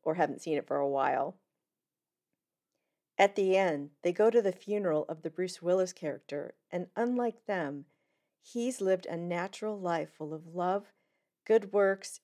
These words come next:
and adventures. I'll never forget that scene, and it makes me think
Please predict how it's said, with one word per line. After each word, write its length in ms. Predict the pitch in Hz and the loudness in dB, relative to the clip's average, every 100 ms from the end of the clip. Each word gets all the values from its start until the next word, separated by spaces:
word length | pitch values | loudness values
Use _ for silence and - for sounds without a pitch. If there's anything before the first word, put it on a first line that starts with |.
| - | -4
and 120 | 170 | -2
adventures. 920 | 156 151 156 156 - - - - - _ _ _ _ _ _ _ _ _ _ _ _ | -2 0 0 2 -4 -8 -10 -16 -20 _ _ _ _ _ _ _ _ _ _ _ _
I'll 140 | 196 | -10
never 320 | 196 220 247 262 | 0 2 4 2
forget 420 | 214 208 196 190 | 0 -4 -6 -6
that 260 | 185 175 | -10 -10
scene, 500 | 175 - 165 151 143 147 _ _ _ _ _ _ | -12 -12 -10 -10 -12 -20 _ _ _ _ _ _
and 140 | 196 180 | -4 -2
it 100 | 170 | 0
makes 300 | 202 226 - | -2 -2 -6
me 80 | |
think 280 | 202 214 202 | -6 -6 -6